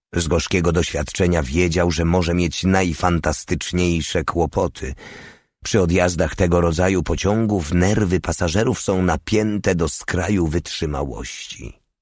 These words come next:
Kobiecy głos zawołał: „Alfred!” Legionista błyskawicznie zawrócił i podszedł szybkim krokiem do jednego z kiosków, gdzie ciotka Dora stała na wpół ukryta, z kołnierzem podniesionym powyżej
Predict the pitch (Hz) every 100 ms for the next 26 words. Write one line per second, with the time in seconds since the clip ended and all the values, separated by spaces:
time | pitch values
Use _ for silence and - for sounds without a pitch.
0 | _ _ _ _ - - - - - 90
1 | 110 - 82 87 95 - 82 71 78 78
2 | 82 80 82 87 - - - 120 156 135
3 | - 101 82 - _ - - _ _ _
4 | _ _ _ _ - 101 87 92 90 -
5 | 87 90 - 92 98 - 92 78 73 71
6 | 101 - 117 104 78 110 - 113 92 90
7 | - 127 - 92 - 101 110 92 85 76
8 | 71 98 95 - - 87 - - 113 120
9 | - - - - 92 87 - 120 - 90
10 | 69 107 110 101 - - 113 117 95 80
11 | - - 110 95 - 80 78 78 - 107
12 | 113 - - - - - 78 78 104 127
13 | 117 104 80 82 76 104 104 90 82 76
14 | 78 78